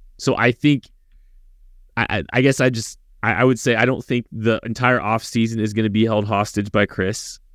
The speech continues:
I think the Chiefs will move on quickly if they know that they're out, and they'll just,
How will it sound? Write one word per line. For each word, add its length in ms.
I 100
think 220
the 80
Chiefs 320
will 160
move 260
on 160
quickly 480
if 120
they 180
know 260
that 160
they're 200
out, 280
and 720
they'll 380
just, 300